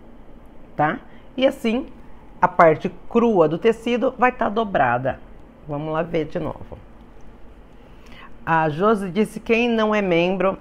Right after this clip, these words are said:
deve se tornar com certeza. Não vão se arrepender. Tem muita coisa linda e muito aprendizado." Muito obrigada, Josi. Fico muito feliz que você tá satisfeita.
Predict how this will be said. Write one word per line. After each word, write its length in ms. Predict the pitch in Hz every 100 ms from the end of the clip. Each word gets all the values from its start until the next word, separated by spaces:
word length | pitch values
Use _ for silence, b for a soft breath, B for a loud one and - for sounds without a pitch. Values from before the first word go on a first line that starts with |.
| -
deve 280 | 165 175 170
se 140 | 190
tornar 480 | 180 208 185 185 190
com 200 | - 240
certeza. 640 | - 240 - 160 139 139
Não 220 | 160 208
vão 220 | 226 185 196
se 100 | 196
arrepender. 580 | 185 185 180 143 127
Tem 140 | 123 165
muita 340 | 170 208 254
coisa 360 | - 240 220 214
linda 340 | 190 180 185
e 80 | 185
muito 280 | 180 190 196
aprendizado." 560 | 190 180 185 180 156
Muito 220 | 170 208 302
obrigada, 520 | 349 285 208 165 170
Josi. 420 | 185 160 131 139
Fico 200 | - -
muito 200 | 196 202
feliz 360 | - 233 208 208
que 60 |
você 200 | 196 202
tá 160 | 208 196
satisfeita. 960 | - 214 - - - 151 139 - 120